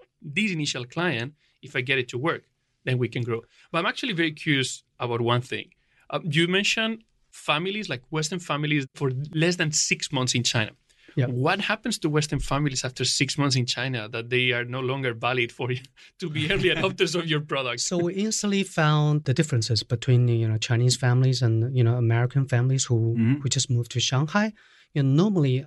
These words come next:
Speaker 2: American parents, they tend to have, uh, you know, two or three more kids.
Speaker 3: Yeah.
Speaker 2: Right. And we, we did the research back in two thousand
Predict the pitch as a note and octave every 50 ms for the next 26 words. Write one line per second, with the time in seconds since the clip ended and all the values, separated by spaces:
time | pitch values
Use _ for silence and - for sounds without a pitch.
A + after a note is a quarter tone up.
0 | D3+ E3 C#3 B2+ B2 B2+ C#3+ D3 - D#3+ D3 D3 - B2 B2 B2 B2 A#2+ - -
1 | - - D#3 A#2 - A#2 A2+ A2 - - C3+ C3 C3 - - A#2 G#2 A2+ A2 G#2+
2 | - _ - G#3 E3+ B2+ A#2 A2+ A#2+ A2+ G#2+ A2 A2 - - - C3+ A#2 A#2 A2+
3 | A2+ - - B2 A#2 A2+ A2 G#2+ G#2 A2 - - A2 A2 - - - - _ _
4 | _ _ - A#2+ B2+ D3 D#3+ - _ - - - - _ _ - B2 B2 C3 D3
5 | D3+ C#3+ C#3 C3+ C#3 C#3 C#3 C#3+ - - - C3+ D3 C#3+ C#3+ C3+ - E3 D3+ D#3
6 | C3+ B2+ C3+ C#3 C#3+ C#3 - C#3+ C3 B2+ - - - B2 B2 B2 - B2 A2+ A2+
7 | A2+ - - B2 A#2 - A#2+ A2+ A2 - A2 G#2+